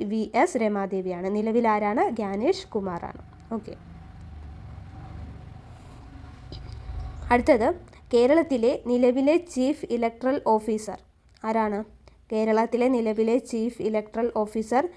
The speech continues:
ഡോക്ടർ രക്തൻ യു കേൽക്കർ ആണ്. ഡോക്ടർ രക്തൻ, ഏഹ്, രക്തൻ യു കേൽക്കർ ആണ്, ഏഹ്, നിലവിലെ ചീഫ് ഇലക്ടറൽ ഓഫീസർ എന്ന് പറയുന്നത്. രണ്ടായിരത്തി ഇരുപത്തിനാലിലാണ് ഡിസംബറിലാണ് സ്ഥാനക്കയറ്റം, പദവിയിലേക്ക്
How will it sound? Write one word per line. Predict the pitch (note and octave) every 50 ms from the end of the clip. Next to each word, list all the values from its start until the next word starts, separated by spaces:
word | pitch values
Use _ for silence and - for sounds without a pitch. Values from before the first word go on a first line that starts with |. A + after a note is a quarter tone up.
| - - - _ _ -
ഡോക്ടർ | A3+ A3 G#3+ A3 - - B3+ D4 F#4+ F4+ - A#3 A3+
രക്തൻ | A3+ A3+ A3 A3 - - B3+ D4+ D#4 D4+ A3
യു | G#3+ A#3+ A#3+ A#3+ - A#3
കേൽക്കർ | A3 A3 G#3 - A#3 G#3+
ആണ്. | G3 E3+ E3 G3 B3+ F#4 G#4 - - - _ _ _ _ _ _ _ _ _ _ _ _ _ _ _ _ - A#3+
ഡോക്ടർ | A#3+ A3+ A3 - C4 D#4+ F4 F4 - - A#3+ A#3 A#3
രക്തൻ, | A3 A3+ - - B3 D4 E4 E4 - - - _ -
ഏഹ്, | A3+ A3+ A3+ A3 A3+ A3+
രക്തൻ | A3+ A3+ - - A#3+ C4 D4+ - -
യു | A#3 G#3+ A#3+ B3+ C#4 C#4 C4+
കേൽക്കർ | A#3+ A#3 A3+ G#3+ B3+ A#3 A3+
ആണ്, | G#3 F#3 F#3+ G#3 B3+ F4 F#4+ - - _ _ - -
ഏഹ്, | G#3+ G#3+ G#3+ G#3+ G#3+ G#3+ G#3 G#3 G#3 A3
നിലവിലെ | A3 A3 A3 A3+ G#3+ A#3+ A#3+ A#3 A#3+ C#4 F#4 F#4 - -
ചീഫ് | - A#3 A#3 A#3+ A#3 B3
ഇലക്ടറൽ | A#3 A3 A3 G#3+ - - A#3 B3+ D#4+ E4+ -
ഓഫീസർ | A3+ A3 A3 - A3+ A3 A3 A3+ G#3+ G3+
എന്ന് | G#3 G3+ G3
പറയുന്നത്. | G3 F#3+ G3 F#3+ G3 G3+
രണ്ടായിരത്തി | G#3 G#3 G#3 G#3 G#3 A3 G#3+ A3 - B3
ഇരുപത്തിനാലിലാണ് | B3 A3+ A3+ A3 A3+ G#3+ A3 - B3+ B3+ A#3 G#3+ G#3+ G#3+ A3 A#3 A#3+ A#3 A3 G3+ F#3+ F#3 G3 A3+ D4+ F4 F4 - - _ _ _ _ _ - - G#3+
ഡിസംബറിലാണ് | A3+ - A#3+ A#3 A#3 B3+ B3 B3+ A#3+ A3 G#3 G3 A3+ D#4+ F#4
സ്ഥാനക്കയറ്റം, | F#4 - A#3+ G#3+ G#3 G#3 G#3 G#3 G3+ F#3+ F#3 F#3+ G#3 G3+
പദവിയിലേക്ക് | G#3+ G#3+ G#3+ A3 A3 A3 A3 G#3 G3+ G3+ - D#4+ A4